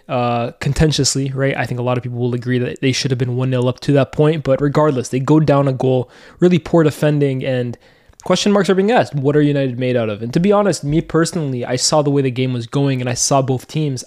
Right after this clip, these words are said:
I never felt for a second United would lose that game.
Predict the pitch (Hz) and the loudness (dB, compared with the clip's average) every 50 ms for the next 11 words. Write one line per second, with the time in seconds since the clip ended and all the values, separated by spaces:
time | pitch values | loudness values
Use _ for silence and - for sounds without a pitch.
0 | _ _ - 143 165 160 156 156 165 151 151 151 - - 156 147 - - 131 123 | _ _ -2 0 0 2 2 2 2 2 0 -2 -4 -4 -4 -6 -6 -8 -8 -6
1 | - - - 143 131 - 127 117 123 127 131 127 120 120 120 127 127 120 127 131 | -4 -2 -2 -2 -2 -4 -6 -6 -4 -4 -4 -4 -6 -8 -8 -8 -8 -6 -6 -8
2 | 117 113 - 135 127 117 | -6 -6 -6 -6 -6 -8